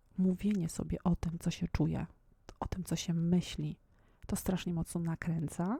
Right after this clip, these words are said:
ale też powoduje to, że bardziej się do siebie zbliżamy, poznajemy, jeżeli to jest jakiś tam, powiedzmy, świeży związek, świeża, świeża relacja. E, i niesamowicie po prostu zbliża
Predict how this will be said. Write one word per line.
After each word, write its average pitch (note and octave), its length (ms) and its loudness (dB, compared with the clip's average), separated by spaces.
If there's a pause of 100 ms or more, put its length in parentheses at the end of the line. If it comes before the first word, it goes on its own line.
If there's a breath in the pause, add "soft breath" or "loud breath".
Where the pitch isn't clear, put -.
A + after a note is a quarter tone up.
ale E3 160 0
też - 160 -2
powoduje E3+ 480 0
to, E3+ 220 0
że E3 100 2
bardziej F3 420 0
się - 120 -6
do F3 60 0
siebie E3 240 -2
zbliżamy, E3 680 0 (100)
poznajemy, C#3+ 680 2 (340)
jeżeli D#3+ 180 -2
to - 80 -4
jest - 80 -4
jakiś - 220 -10
tam, C#3+ 160 -2
powiedzmy, - 280 -2
świeży D#3+ 280 -4
związek, D#3 360 -4
świeża, D#3+ 420 0
świeża F#3 400 0
relacja. E3 560 -4 (1200 loud breath)
E, F3+ 340 8 (100)
i G3+ 80 6
niesamowicie G3 960 2
po - 120 0
prostu - 380 0
zbliża E3+ 560 2